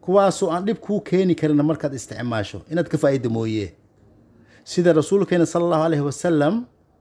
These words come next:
uu noo soo sheegay, uu noo sheegay, xabadda sowdada wax kasta waa u dawo, waxaan ahayn geerida.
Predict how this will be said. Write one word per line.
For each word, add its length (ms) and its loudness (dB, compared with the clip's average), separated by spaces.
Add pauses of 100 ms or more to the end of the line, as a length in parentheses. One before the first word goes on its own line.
(280)
uu 160 4
noo 160 2
soo 240 2
sheegay, 600 0 (760)
uu 160 0
noo 180 4
sheegay, 600 0 (460)
xabadda 260 0
sowdada 680 2 (580)
wax 280 -6
kasta 300 0
waa 180 6
u 60 -4
dawo, 340 0 (680)
waxaan 360 4
ahayn 380 4
geerida. 460 0